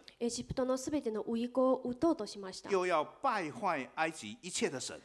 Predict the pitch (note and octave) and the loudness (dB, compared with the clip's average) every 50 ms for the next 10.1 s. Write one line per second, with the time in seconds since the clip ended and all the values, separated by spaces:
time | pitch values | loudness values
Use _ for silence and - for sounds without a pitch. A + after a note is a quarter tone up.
0 | - - - _ - A3 A3 - A#3 A#3 A#3 - - B3 A#3+ B3+ B3+ - - C#4+ | -18 -20 -14 _ -10 -6 -2 0 0 0 0 2 2 2 2 0 -2 -2 0 0
1 | C4 C#4 C#4 - D4 D4 D4 B3+ A3 G#3+ - - B3 C4+ D4 E4+ F4+ D#4+ D#4 D4 | 2 0 0 0 -2 -2 0 0 -2 -2 -2 -2 0 0 2 2 2 0 0 0
2 | C#4+ C#4+ C#4+ D#4 F4 C#4 - - D#4 D#4 D#4+ C4+ A#3+ G#3+ G3+ F#3+ - - G3+ G#3 | 0 0 0 2 2 2 2 2 2 2 2 2 2 0 0 0 0 -2 -2 -2
3 | A3 - D4 D4+ - G3+ - - G3+ F#3+ F#3+ F#3 F#3+ - F3+ E3 D3+ C3+ D#3 D#3 | -2 -2 -2 -2 -2 -4 -4 -6 -8 -8 -6 -6 -2 2 2 2 4 2 2 0
4 | C#3 B2 C3 C#3+ C3 A#2+ A#2 G#2 B2 A2+ B2+ A#2+ - - E2+ E2+ E2+ - G2 E2 | 0 0 -2 -2 -4 -6 -8 -8 -8 -8 -8 -8 -8 -8 -10 -12 -10 -10 -10 -12
5 | D2+ - _ _ _ _ - - - - - _ _ _ - A3 G#3+ - - - | -12 -18 _ _ _ _ -20 -20 -20 -20 -20 _ _ _ -6 -4 -4 -6 -6 -10
6 | - - - - - - - - - - - C4 A#3+ G#3+ A3+ - C4 C#4+ C#4+ - | -16 -18 -10 -8 -8 -8 -8 -10 -6 -2 0 0 0 -2 -2 0 -2 -2 0 -2
7 | - G#3 F#3+ - - - - - F3+ - F3+ - F3+ F#3 F#3 - - - - - | -6 -6 -6 -8 -10 -14 -14 -14 -16 -14 -12 -12 -12 -12 -12 -14 -16 -18 -18 -8
8 | C3 C#3 D#3+ - - D#3 E3 D#3 B2 E3 D#3 - - G#3 G3+ - - E3 F#3 F#3 | -4 -4 -4 -4 -4 -6 -8 -6 -6 -8 -6 -2 0 0 -2 0 0 0 2 2
9 | G3 F#3+ - - A#2+ G#2 B2 A#2+ A2+ G#2 F#2+ F2+ F#2 G#2 A2+ - C#3 A#2 G#2+ G2 | 0 -2 -6 -8 -6 -4 -4 -2 0 0 0 0 0 -2 -2 -2 -2 -2 -2 -2
10 | G#2 B2+ | -4 -4